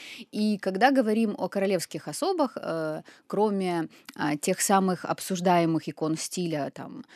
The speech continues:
а, Кейт Миддлтон и Меган Маркл, обязательно есть вопрос по поводу, э, э, Елизаветы второй, почему она, э,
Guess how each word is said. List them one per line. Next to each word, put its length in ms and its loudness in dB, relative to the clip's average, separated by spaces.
а, 220 -8
Кейт 280 -2
Миддлтон 520 0
и 60 2
Меган 340 0
Маркл, 560 0
обязательно 960 4
есть 400 -2
вопрос 460 -2
по 160 -4
поводу, 760 -2
э, 320 -2
э, 260 -4
Елизаветы 540 -2
второй, 380 0
почему 640 2
она, 520 0
э, 340 -4